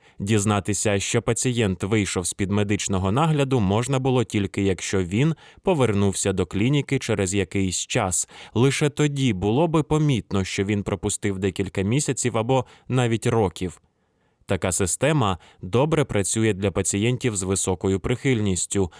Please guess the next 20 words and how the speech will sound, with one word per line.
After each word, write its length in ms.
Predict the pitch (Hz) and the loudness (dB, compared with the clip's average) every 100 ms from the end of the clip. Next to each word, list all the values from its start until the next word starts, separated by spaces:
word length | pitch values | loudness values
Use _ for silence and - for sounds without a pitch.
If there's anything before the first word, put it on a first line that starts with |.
| - - | -10 -2
але 380 | 98 98 98 | 0 2 2
водночас 800 | 92 95 90 101 151 - 95 - - | 2 0 0 0 0 0 -4 -4 -6
вона 400 | 95 101 107 170 | -2 0 0 0
призвела 560 | 156 143 104 107 107 98 | 0 0 0 0 0 0
до 120 | 98 | -2
того, 340 | - 143 139 | 0 2 2
що 280 | - - 110 | -2 -2 -2
багато 500 | 110 147 131 95 95 | 0 0 0 -2 -2
пацієнтів 720 | 98 92 104 131 170 127 101 | -2 -2 0 0 0 -2 -4
потрапили 600 | - - 95 92 92 95 | -4 -2 -2 -2 0 0
у 120 | 104 | -2
диспансерну 760 | 95 95 - 98 95 98 98 95 | -4 -4 -2 -2 -2 -4 -2 -2
групу 340 | 104 120 151 | -2 -2 -2
неактивних 720 | 139 110 92 - 98 92 95 - | 0 -2 -4 -6 -4 -2 -4 -4
пацієнтів, 840 | 101 - 117 113 95 - 95 - - - - | -6 -4 -2 -2 -2 -2 -4 -6 -20 -20 -8
більшість 580 | 92 165 185 - 98 87 | 0 2 2 -2 -2 -2
з 100 | 92 | -2
яких 460 | 98 - 101 - - - | 0 0 -2 -2 -14 -8
ми 200 | 107 175 | 0 2
так 300 | 202 185 170 | 2 0 -2